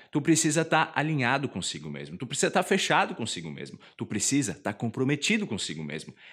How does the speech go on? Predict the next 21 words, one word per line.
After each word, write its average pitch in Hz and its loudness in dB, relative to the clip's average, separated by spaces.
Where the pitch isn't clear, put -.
É 123 6
isso 196 4
o 98 -8
que 104 -8
tu 95 -12
fa-, - 0
o 127 -2
que - -2
faz 131 2
tu 110 -6
se - -2
sentir 87 -4
íntegro. - -14
E - -6
ser 180 6
íntegro 170 4
faz 139 4
tu 151 0
se - 4
sentir 160 -2
pleno. 151 -2